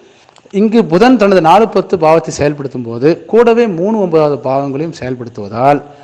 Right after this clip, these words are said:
நாலு பத்து மூலம் என்ன பலன்கள் ஜாதகர் பெறுவார், மூணு ஒன்பது மூலம் என்ன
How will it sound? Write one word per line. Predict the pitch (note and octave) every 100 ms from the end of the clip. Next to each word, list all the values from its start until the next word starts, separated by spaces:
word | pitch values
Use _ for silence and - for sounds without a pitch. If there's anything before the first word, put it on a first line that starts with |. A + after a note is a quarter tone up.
| _ _ _ _
நாலு | C#3 F3+ A#3 A#3
பத்து | G3+ - F3+
மூலம் | E3 F3
என்ன | D3+ C3+ D#3+
பலன்கள் | C#3+ C#3 C#3 C#3+
ஜாதகர் | B2 B2 B2+ -
பெறுவார், | A2+ A2+ D3 D#3+
மூணு | D3+ E3 A3+ A3+
ஒன்பது | F3 D#3 C#3+
மூலம் | C3 C#3 F#3+
என்ன | D3 C#3+